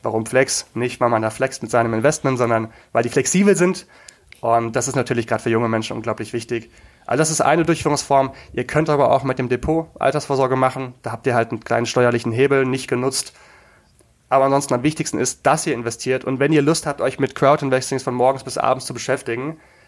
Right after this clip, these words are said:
könnt ihr auch mit Crowdinvesting Altersvorsorge betreiben. Nur ihr müsst halt sehr viel Arbeit reinstecken, dass ihr dann genug Projekte findet, dass ihr immer breit genug gestreut seid, weil es da eben nicht diese Prinzipien von Fonds und E T Fs gibt, wie ich meinte, wo ihr mit einem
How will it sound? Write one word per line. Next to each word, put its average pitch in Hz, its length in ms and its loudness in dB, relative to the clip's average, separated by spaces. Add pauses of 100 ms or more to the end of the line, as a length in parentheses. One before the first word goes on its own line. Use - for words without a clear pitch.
(160)
könnt 151 180 -6
ihr 151 120 -4
auch 160 60 2
mit 202 140 0
Crowdinvesting 156 560 2
Altersvorsorge 113 500 0
betreiben. 113 520 0
Nur 131 120 2
ihr 123 80 -2
müsst 139 220 -2
halt 131 320 2 (320)
sehr 135 220 2
viel 135 120 0
Arbeit 131 300 4
reinstecken, 120 420 0
dass 117 100 -4
ihr 123 60 2
dann 117 140 -2
genug 139 240 2
Projekte 127 380 2
findet, 123 360 -2
dass 113 140 -2
ihr 110 80 -4
immer 131 220 2
breit 123 340 2
genug 120 160 -4
gestreut 120 380 0
seid, 113 280 0 (360)
weil 120 100 4
es 131 100 0
da 135 80 4
eben 123 200 2
nicht 143 200 0
diese 113 300 0 (300)
Prinzipien 139 480 -2
von 117 200 -2
Fonds 127 380 2
und 113 80 -4
E 110 80 -6
T 110 140 -4
Fs 127 200 -2
gibt, - 200 -8
wie 123 40 -6
ich 117 120 -8
meinte, 120 360 2
wo 113 80 2
ihr 113 100 6
mit 117 120 2
einem 120 380 2